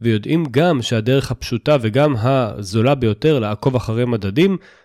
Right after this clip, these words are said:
זה דרך קרנות סל מחקות מדדים, ויש גם קרנות נאמנות שאנחנו נדבר עליהן היום.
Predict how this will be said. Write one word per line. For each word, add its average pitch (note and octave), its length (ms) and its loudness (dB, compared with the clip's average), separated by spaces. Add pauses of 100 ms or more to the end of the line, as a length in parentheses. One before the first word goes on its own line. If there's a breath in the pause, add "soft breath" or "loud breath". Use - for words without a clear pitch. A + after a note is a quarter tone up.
(100)
זה A#2 180 0
דרך B2+ 320 2
קרנות A#2+ 520 0 (140)
סל A2+ 440 -2
מחקות G#2+ 460 -4
מדדים, A2 480 0 (680 soft breath)
ויש C3 220 4
גם B2+ 160 2
קרנות A#2 360 0
נאמנות B2 440 2
שאנחנו A#2 460 -2
נדבר G#2 400 -2
עליהן G2+ 260 0
היום. F#2 360 -4